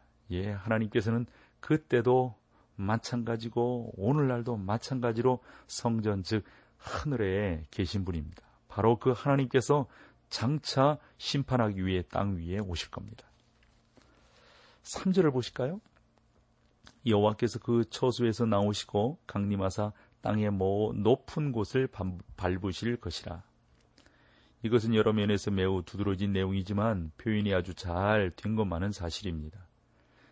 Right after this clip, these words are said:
"땅의 높은 곳을 밟으실 것이라." 여러분은 높은 곳이 우상을 숭배하는 장소였다는 사실을 기억할 겁니다.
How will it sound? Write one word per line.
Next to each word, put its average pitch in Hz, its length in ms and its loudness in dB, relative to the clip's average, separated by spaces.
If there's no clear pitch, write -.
"땅의 135 280 2
높은 135 360 0
곳을 123 260 2
밟으실 98 460 -2
것이라." 90 420 -10
여러분은 104 360 2
높은 107 320 0
곳이 104 220 0
우상을 98 400 -2
숭배하는 92 480 -2
장소였다는 95 640 -4
사실을 95 400 -4
기억할 107 440 -2
겁니다. 80 380 -8